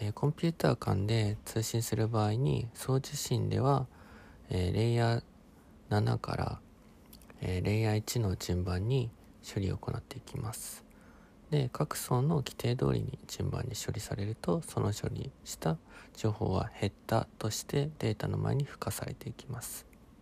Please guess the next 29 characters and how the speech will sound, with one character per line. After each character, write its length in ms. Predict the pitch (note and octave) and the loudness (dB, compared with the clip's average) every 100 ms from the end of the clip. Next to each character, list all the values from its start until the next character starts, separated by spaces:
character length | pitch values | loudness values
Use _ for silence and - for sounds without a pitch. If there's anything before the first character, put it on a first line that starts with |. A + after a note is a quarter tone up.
| - | -8
う 60 | G#2 | -4
ん。 160 | G2+ - - - - - - - - - - - - - - - | -4 -6 -14 -20 -20 -20 -20 -20 -20 -20 -20 -20 -20 -20 -20 -8
ま 100 | C3 | -4
あ、 40 | A2+ | -2
こ 120 | - | 0
れ 100 | B2+ | 2
が、 220 | B2+ B2 - - - - - - - - | 4 2 -2 -20 -18 -20 -20 -20 -20 -4
ま 200 | A2+ G2+ | 0 2
あ、 40 | F#2+ | 4
あ 20 | |
の、 180 | F#2 F#2+ | 2 0
梱 280 | - G2 G2 | 0 0 0
包 160 | F#2+ | 0
と 120 | F#2 - | -2 -4
か、 240 | - - - - - | -10 -12 -18 -14 -4
伝 160 | F#2+ | -2
票 140 | F#2+ F2+ | 0 -4
を 20 | |
つ 140 | - | -4
け 100 | - | -6
る 80 | - - | -6 -6
と 80 | - | -10
か 140 | - | -10
っ 40 | - - | -12 -8
て 60 | - | -4
い 60 | |
う 40 | - | -4
こ 140 | - | -6
と 180 | - - | -10 -10